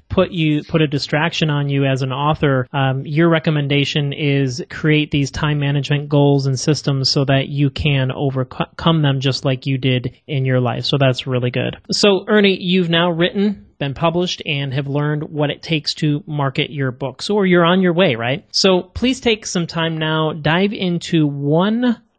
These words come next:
only one marketing tactic that is working well for you. Tell us what it is, why it's working, and how the audience can use this tactic for their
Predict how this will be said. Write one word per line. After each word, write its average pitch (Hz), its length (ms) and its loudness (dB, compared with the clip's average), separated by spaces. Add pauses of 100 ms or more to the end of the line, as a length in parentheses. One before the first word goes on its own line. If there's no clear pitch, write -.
(240)
only 175 220 4
one 170 540 2
marketing 170 520 2
tactic 143 500 -4 (120)
that 143 380 0
is 147 180 -2
working 143 460 0
well 147 260 2
for 180 160 -2
you. 127 300 -2
Tell 160 240 0
us 170 160 -2
what 165 200 2
it 190 120 4
is, 143 320 4 (180)
why 151 360 2
it's 214 220 0
working, 160 600 0
and 139 120 0
how 175 320 -2
the 190 140 0
audience 151 420 2
can 143 220 -2
use 143 320 -2
this 135 240 -2
tactic 143 480 -6
for 143 180 -2
their 135 160 0